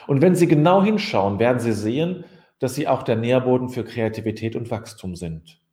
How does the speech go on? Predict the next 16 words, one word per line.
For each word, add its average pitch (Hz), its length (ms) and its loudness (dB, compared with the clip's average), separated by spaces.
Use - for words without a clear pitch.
Was 127 220 -2
uns 160 240 -2
erlaubt, 135 680 2
das 104 200 -4
Wagnis 123 480 0
einzugehen 131 1080 -6
und 139 160 -6
zu 147 120 -4
Neuem 110 420 2
aufzubrechen. - 840 -10
Kreativität 123 640 -2
gedeiht 110 380 -2
nicht 110 200 -8
in, 107 200 -8
in 107 160 -8
Gewissheit, 87 720 -8